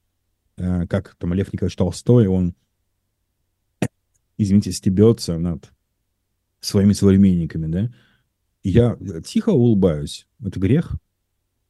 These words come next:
А, я не понимаю, что значит праздно смеяться. Что это такое? Это как, это как праздно смеяться? Что это означает? Если вы ёрничаете над человеком, зло.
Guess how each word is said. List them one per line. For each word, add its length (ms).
А, 680
я 160
не 100
понимаю, 400
что 140
значит 180
праздно 280
смеяться. 640
Что 220
это 100
такое? 500
Это 100
как, 240
это 160
как 380
праздно 320
смеяться? 540
Что 180
это 80
означает? 540
Если 300
вы 320
ёрничаете 760
над 80
человеком, 640
зло. 460